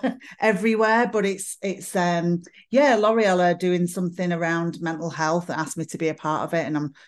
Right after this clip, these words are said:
thrilled about that. And I'm, I'm excited that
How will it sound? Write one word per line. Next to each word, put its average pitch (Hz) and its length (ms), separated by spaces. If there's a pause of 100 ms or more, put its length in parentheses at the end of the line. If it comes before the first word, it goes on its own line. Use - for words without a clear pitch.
thrilled 170 360
about 147 340
that. 143 220
And 165 100
I'm, 170 220 (180)
I'm 185 160
excited 196 800
that 156 240